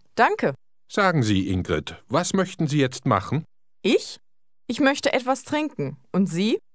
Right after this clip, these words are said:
Speaker 2: Ich möchte jetzt etwas essen. Möchten Sie mit mir essen?
Speaker 1: Ja, aber wo? Im Restaurant zum Bären?
Speaker 2: Wo ist das Restaurant zum Bären?
Speaker 1: In der Beethovenstraße.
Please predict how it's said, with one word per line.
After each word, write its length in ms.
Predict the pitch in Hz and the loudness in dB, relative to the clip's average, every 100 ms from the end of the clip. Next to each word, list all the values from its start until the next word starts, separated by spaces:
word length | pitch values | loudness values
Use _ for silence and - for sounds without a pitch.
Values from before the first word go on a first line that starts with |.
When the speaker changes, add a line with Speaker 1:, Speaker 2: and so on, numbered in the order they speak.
| _ _ | _ _
Speaker 2:
Ich 200 | - 190 | -4 0
möchte 280 | 196 185 - | 0 0 0
jetzt 360 | 160 147 - - | 0 0 -6 -6
etwas 280 | 131 139 127 | -2 -2 -2
essen. 420 | 101 92 - - - _ _ _ - | -2 -4 -6 -12 -16 _ _ _ -2
Möchten 340 | 123 - 120 | -2 0 -2
Sie 140 | 110 | 0
mit 220 | 107 98 95 | 0 0 0
mir 260 | 101 117 | 2 2
essen? 320 | 151 170 214 220 _ _ _ _ _ | 0 0 -4 -6 _ _ _ _ _
Speaker 1:
Ja, 380 | 196 277 254 135 - - | 4 6 6 2 -6 2
aber 320 | 214 202 208 202 | 4 6 4 4
wo? 280 | 330 156 - _ _ _ _ - | 0 0 -6 _ _ _ _ 0
Im 140 | 208 | 4
Restaurant 540 | 190 196 214 190 185 185 | 4 2 2 2 2 2
zum 180 | 180 160 | 0 0
Bären? 380 | 147 151 226 403 - _ - _ _ - | 2 2 0 -2 -8 _ -20 _ _ 0
Speaker 2:
Wo 120 | 185 | 0
ist 160 | 220 - | 2 0
das 160 | 139 113 | 0 0
Restaurant 520 | 98 110 87 85 80 | 0 2 2 0 0
zum 200 | 104 85 | -2 0
Bären? 500 | 85 90 135 196 196 - _ _ _ _ | 2 2 2 -2 -4 -18 _ _ _ _
Speaker 1:
In 140 | 240 240 | 2 4
der 120 | 247 | 4
Beethovenstraße. 1160 | 240 370 - 196 170 156 - 143 123 131 113 | 4 0 2 0 0 -6 -4 -2 -2 -4 -10